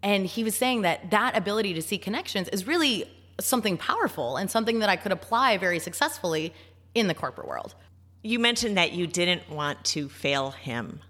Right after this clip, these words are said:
Speaker 1: Mm-hmm.
Speaker 2: And the way you portray his role
Speaker 1: Mm-hmm.
Speaker 2: i-, in your story is that he was actually saying to you in so many ways, "You're not, you're not failing me to make
Speaker 1: Mm-hmm.
Speaker 2: the decision that's right for you."
Speaker 1: Right.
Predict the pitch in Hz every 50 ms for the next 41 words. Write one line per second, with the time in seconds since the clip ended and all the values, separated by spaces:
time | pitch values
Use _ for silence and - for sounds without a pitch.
0 | - 175 175 160 156 139 135 - - - - 160 156 151 147 156 151 - - -
1 | - 160 175 160 165 180 190 208 202 180 170 165 160 160 156 - - - - -
2 | - - - - - - - - 151 143 - - 160 151 147 147 165 151 147 135
3 | 139 139 139 139 147 175 202 214 - 190 190 190 180 170 160 151 - - - -
4 | - - 180 170 147 87 - 143 151 151 143 143 151 - - 160 151 151 165 180
5 | 196 214 220 - - - - - - - 170 170 165 - 170 160 - 202 208 196
6 | 190 175 - 160 160 - - 170 156 - - 160 156 156 160 151 - - 147 147
7 | 147 147 - - - 147 151 151 147 151 139 143 139 139 131 143 - 160 160 156
8 | 156 156 - - - 165 175 175 170 - - - - 156 156 151 160 160 170 170
9 | 180 190 190 180 175 175 151 151 160 156 147 131 143 139 - 143 143 147 143 139
10 | 139 135 - - - - 135 131 127 127 - - - - 151 143 117 110 113 104
11 | 85 82 82 - - 160 160 139 131 131 -